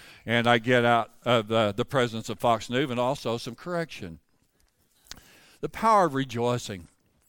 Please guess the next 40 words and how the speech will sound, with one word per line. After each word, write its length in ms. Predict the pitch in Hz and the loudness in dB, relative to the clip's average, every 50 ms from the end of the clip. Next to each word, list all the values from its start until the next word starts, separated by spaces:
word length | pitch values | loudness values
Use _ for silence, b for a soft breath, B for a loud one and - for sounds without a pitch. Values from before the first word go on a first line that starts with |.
| _ B B B B B B B B B | _ B B B B B B B B B
I 260 | 151 165 180 170 160 | 6 8 8 8 6
draw 340 | 151 170 226 247 247 240 220 | 4 4 4 6 6 4 4
from, 340 | - 208 180 165 151 151 | 4 4 4 4 4 4
uh, 240 | 147 139 139 135 127 - - | 2 2 2 2 0 -2 -6
another 340 | - 143 156 175 170 147 143 | -8 -4 -2 -2 -2 -2 -4
scripture 460 | - - - 156 151 - - 156 143 | -6 -4 -2 -2 -2 -2 -4 -8 -8
found 400 | - - 147 143 139 139 139 131 | -2 2 4 4 4 4 2 0
in 80 | 127 | -2
the 80 | 123 123 | -4 -2
book 240 | 127 135 147 147 - | 0 0 -2 0 -2
of 160 | 135 120 - | -4 -4 -4
Habakkuk, 560 | - 120 110 117 120 123 139 - - 135 135 - - - | -4 -6 0 2 2 2 2 0 -2 -6 -6 -6 -10 -10
chapter 340 | - 135 120 117 - - 120 | -6 -4 -4 -4 -6 -8 -12
four. 480 | - - - 139 143 139 135 135 117 - _ B B B B B B B B B B | -10 -8 -6 -4 -2 -2 -2 -4 -4 -10 _ B B B B B B B B B B
Habakkuk 500 | _ 101 98 120 135 156 147 - 143 139 - - _ _ | _ -8 0 4 4 4 4 4 -2 -4 -4 -8 _ _
was 300 | 127 123 127 123 - 139 | -4 -4 -4 -4 -2 0
a, 260 | 123 113 117 107 101 b b b b b | 0 0 0 -2 -4 b b b b b
a 80 | 113 | -6
priest 480 | - - - - 170 160 156 - - 131 | -6 -6 -4 -2 -2 -2 -2 -4 -6 -8
in 80 | 127 | -6
his 240 | 135 131 156 147 - | -2 0 0 0 -2
day 480 | 110 123 151 160 160 156 156 160 151 131 | 0 2 4 6 6 6 4 2 0 -4
in 100 | 120 110 | -8 -10
the 120 | 107 120 139 | -6 -2 -2
Old 160 | 147 147 - | -2 -2 -2
Testament, 580 | - 175 170 165 - - - 156 160 156 131 _ _ _ _ B B B B B B B B - | 0 2 2 2 0 -2 -6 -8 -8 -8 -10 _ _ _ _ B B B B B B B B -4
and 180 | 131 139 135 | -2 -2 0
he 180 | 143 180 220 226 | 2 2 0 0
was 280 | 208 196 180 165 147 127 | -2 -2 -4 -6 -6 0
given 480 | 139 175 185 175 180 170 165 156 147 | 2 2 4 4 2 -2 -2 -6 -6
the 100 | 143 143 | -2 0
assignment 680 | 147 143 - - - 165 151 151 139 127 117 113 110 - | 0 0 -2 0 2 4 4 4 4 2 -2 -4 -6 -8
to 100 | - 117 | -8 -6
bring 260 | 113 131 135 135 120 | -2 -2 -2 -2 -4
the 80 | 117 117 | -6 -8
children 400 | - - 160 147 139 131 127 127 | -4 -2 -2 -2 -2 -2 -4 -4
of 140 | 127 120 | -2 -2
Israel 280 | 120 127 120 117 110 101 | -2 -2 -4 -4 -8 -6
back 280 | 101 110 110 117 - - | -4 -2 -2 -2 -4 -8
together. 540 | 120 107 117 120 110 107 101 92 90 80 | -10 -6 -4 -4 -4 -4 -6 -10 -16 -18